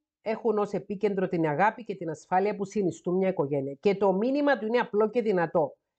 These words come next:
Να μην αποκλείουμε κανένα από την κοινωνία μας, αλλά να φροντίσουμε να υπάρχει συμπερίληψη για όλες και για όλους. Μάλιστα. Μάλιστα.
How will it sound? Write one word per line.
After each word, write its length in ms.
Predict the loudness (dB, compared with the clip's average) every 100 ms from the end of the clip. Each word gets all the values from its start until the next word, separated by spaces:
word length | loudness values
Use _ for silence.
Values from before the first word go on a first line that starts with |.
| -4
Να 280 | 0 2
μην 300 | 2 0 2
αποκλείουμε 680 | 2 0 -4 -4 -2 0 0
κανένα 460 | 2 2 2 2 0
από 140 | 0
την 180 | -4 -2
κοινωνία 480 | 2 2 4 4 2
μας, 280 | 0 -2 _ _ _ _
αλλά 240 | 0 2
να 120 | 2
φροντίσουμε 580 | 0 -2 -2 -2 -2 0
να 60 | 2
υπάρχει 380 | 2 0 -2 -10
συμπερίληψη 720 | -6 -2 0 2 -2 -2 -4
για 220 | 2 4
όλες 480 | 4 4 0 -4 -10 _ _ _ _ _ _ _ _ _
και 100 | 2
για 320 | 4 6 4
όλους. 300 | 4 0 -6 -2
Μάλιστα. 720 | 2 4 2 -4 -14 -16 _ _ _ _ _ _ _ _
Μάλιστα. 600 | -2 0 0 -2 -12